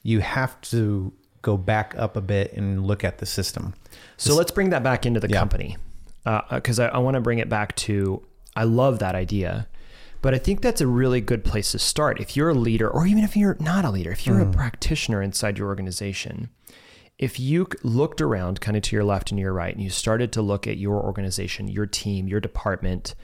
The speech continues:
Speaker 2: um, your division, depending on the size of your organization, what, what is the,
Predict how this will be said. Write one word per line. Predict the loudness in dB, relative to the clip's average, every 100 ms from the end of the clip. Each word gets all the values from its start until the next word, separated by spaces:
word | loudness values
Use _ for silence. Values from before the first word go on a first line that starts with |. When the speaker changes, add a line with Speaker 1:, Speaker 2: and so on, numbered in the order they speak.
| -10 -10 -12 -6
Speaker 2:
um, | -4 -2 -4 -6 -8 -12 -18 -8
your | -2 0
division, | -2 0 0 0 -2 -2 -4 -6 -18 -20 -16 -6
depending | -2 0
on | -2
the |
size | -2 -4 -4
of |
your | -6
organization, | -6 -6 -8 -8 -8 -8 -10 -18 -20 _ _ _
what, | -4 0 2 0 -4 -6 -14 -18 -20 -10
what | -2 2 2 2 0
is | 2 4 2 -2
the, | 0 2 2 2 2